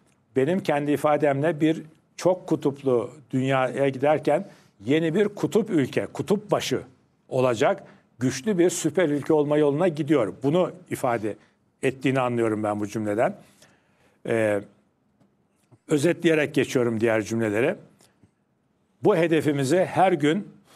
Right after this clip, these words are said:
her geçen gün daha yüksek bir sesle haykırıyoruz. E, bu topraklarda Allah'ın izniyle Alparslanlar, orada,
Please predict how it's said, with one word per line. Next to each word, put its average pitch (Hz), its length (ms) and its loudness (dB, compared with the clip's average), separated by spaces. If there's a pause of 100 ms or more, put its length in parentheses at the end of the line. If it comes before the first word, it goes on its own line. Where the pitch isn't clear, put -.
(640)
her 175 180 2
geçen 151 460 2
gün 160 220 0
daha 151 220 2
yüksek 165 460 0
bir 165 100 4
sesle 170 400 0
haykırıyoruz. 139 800 0 (1000)
E, 107 180 -4
bu 202 120 2
topraklarda 151 720 2
Allah'ın 139 300 2
izniyle 135 580 0 (1040)
Alparslanlar, 147 920 0 (320)
orada, 135 560 2